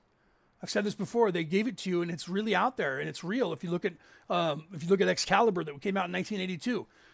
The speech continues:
the Merlin character repeated that over and over, and it's the true art charm of making. I've translated this for you,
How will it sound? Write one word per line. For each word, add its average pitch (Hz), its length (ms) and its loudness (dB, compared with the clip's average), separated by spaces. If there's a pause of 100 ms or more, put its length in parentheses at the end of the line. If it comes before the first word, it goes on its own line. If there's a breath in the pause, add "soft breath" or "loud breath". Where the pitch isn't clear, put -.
the 185 120 2
Merlin 190 460 4
character 165 500 0 (340 soft breath)
repeated 214 400 4
that 214 120 8
over 208 220 8
and 208 100 2
over, 240 200 2
and 160 100 -2
it's 156 120 -6
the 202 120 -2
true 220 300 2
art 196 180 4
charm 196 220 0
of 190 60 0
making. 196 320 -4
I've 143 100 -4
translated 196 540 0
this 139 100 -8
for 139 220 -4
you, 117 160 -10